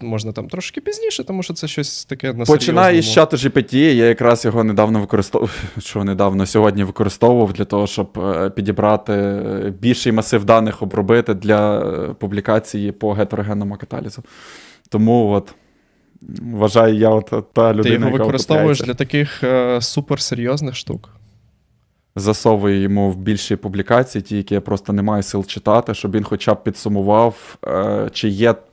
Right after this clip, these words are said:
Speaker 2: те, що я там шукаю, чи немає взагалі.
Speaker 1: Мгм. А чи ти використовуєш штучний, ну, давай, е, велику мовну модель, е, але бу-, будемо казати штучний інтелект для якихось, ну, примітивних речей, чогось попростіше?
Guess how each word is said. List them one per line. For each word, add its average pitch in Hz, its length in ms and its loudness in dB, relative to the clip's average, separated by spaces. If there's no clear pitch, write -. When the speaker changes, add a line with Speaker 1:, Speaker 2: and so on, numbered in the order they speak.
Speaker 2:
те, 117 160 4
що - 140 -6
я 104 120 0
там 107 180 -2
шукаю, 123 480 -2
чи 107 180 -6
немає 107 360 -6
взагалі. 123 380 -12
Speaker 1:
Мгм. 113 260 -6
А 107 120 -2
чи - 160 -4
ти 147 140 -2
використовуєш 143 640 -2
штучний, 127 440 -6
ну, 123 160 -2
давай, 101 240 -4
е, 92 180 -2
велику 123 480 0
мовну 117 340 0
модель, 139 360 2
е, 110 320 0
але 113 140 0
бу-, 107 200 -4
будемо 110 320 -2
казати 101 340 -4
штучний - 360 -4
інтелект 135 380 -2
для 110 80 0
якихось, - 720 -4
ну, 107 100 -6
примітивних 110 760 -4
речей, - 480 -10
чогось 104 280 -8
попростіше? - 680 -12